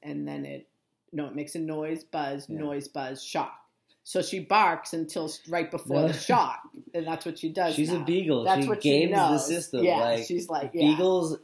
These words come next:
Speaker 2: are, like, they're Houdinis, they're, they're
Speaker 1: Oh, yeah.
Speaker 2: magicians, you
Speaker 1: Oh,
Speaker 2: know,
Speaker 1: that's what
Speaker 2: they're
Speaker 1: she's, my quality control for my fence.
Speaker 2: <laughs>
Speaker 1: No one
Speaker 2: Quality
Speaker 1: can
Speaker 2: control for your
Speaker 1: escape. No one
Speaker 2: fence.
Speaker 1: can get out.
Speaker 2: But,
Speaker 1: 'Cause if
Speaker 2: like,
Speaker 1: she, if there's a way, she does it.
Speaker 2: incredibly smart, incredibly intuitive dogs.
Speaker 1: Yeah.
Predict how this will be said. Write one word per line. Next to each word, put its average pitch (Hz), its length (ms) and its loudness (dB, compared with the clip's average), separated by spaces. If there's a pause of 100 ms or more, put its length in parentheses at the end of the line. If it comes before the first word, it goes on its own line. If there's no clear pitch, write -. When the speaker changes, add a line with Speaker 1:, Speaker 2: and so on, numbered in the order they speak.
(100)
Speaker 2:
are, 147 640 4 (320)
like, 123 300 -6
they're 120 240 -6
Houdinis, 143 680 2
they're, 120 340 0
they're 120 160 -6
Speaker 1:
Oh, 214 220 4
yeah. 151 60 -4 (100)
Speaker 2:
magicians, 139 460 -2
you 131 40 2
Speaker 1:
Oh, - 60 4
Speaker 2:
know, - 120 2
Speaker 1:
that's 131 200 2
what - 80 2
Speaker 2:
they're - 160 0
Speaker 1:
she's, 294 320 -4
my 196 120 -2
quality 180 460 -2
control 170 500 -6
for 170 140 -12
my 147 180 -6
fence. 170 640 0
Speaker 2:
<laughs> - 40 -6 (840)
Speaker 1:
No 254 280 4
one 240 140 4
Speaker 2:
Quality 180 200 6
Speaker 1:
can 170 120 4
Speaker 2:
control 175 200 4
for - 140 6
your 147 160 2
Speaker 1:
escape. 185 100 -6
No 202 160 6
one 226 120 6
Speaker 2:
fence. 277 120 4
Speaker 1:
can 254 160 6
get 247 240 4
out. 185 480 6
Speaker 2:
But, 147 240 2
Speaker 1:
'Cause 156 80 8
if 147 160 6
Speaker 2:
like, 139 80 0
Speaker 1:
she, 262 460 -2
if 196 160 2
there's 208 180 2
a 214 60 2
way, 175 260 0
she 160 240 -2
does 143 300 -6
it. - 120 -20 (640)
Speaker 2:
incredibly 143 520 0
smart, 123 320 -2
incredibly 123 420 -4
intuitive 110 480 -8
dogs. 98 480 -8
Speaker 1:
Yeah. 127 180 -4